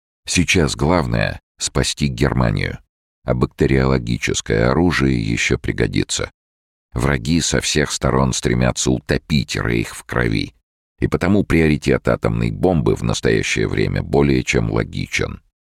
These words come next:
Лучшие умы немецкого народа трудятся над ее созданием в лабораториях и на заводах настолько секретных, что не каждый из первых лиц Рейха знает, где конкретно они расположены.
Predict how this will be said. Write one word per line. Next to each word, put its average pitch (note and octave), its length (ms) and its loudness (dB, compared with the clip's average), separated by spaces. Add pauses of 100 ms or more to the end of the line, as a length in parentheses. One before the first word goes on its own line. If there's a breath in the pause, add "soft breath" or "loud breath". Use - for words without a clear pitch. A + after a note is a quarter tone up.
(140)
Лучшие E2+ 640 4
умы D#2 340 6
немецкого C#2 640 2
народа C2+ 560 2
трудятся A#1 640 2
над A1 220 -2
ее A1 360 0
созданием A1 680 0
в - 60 -6
лабораториях A#1+ 880 0
и C#2+ 80 0
на A#1+ 140 0
заводах G#1 560 0
настолько - 580 0
секретных, - 840 -2 (560)
что - 180 2
не F#2 140 4
каждый D2+ 420 2
из C2 120 0
первых C2 420 2
лиц C#2 280 0
Рейха A#1+ 500 0
знает, A1 380 0
где G#1+ 280 -2
конкретно B1 720 -2
они G1+ 240 -2
расположены. G1+ 760 -2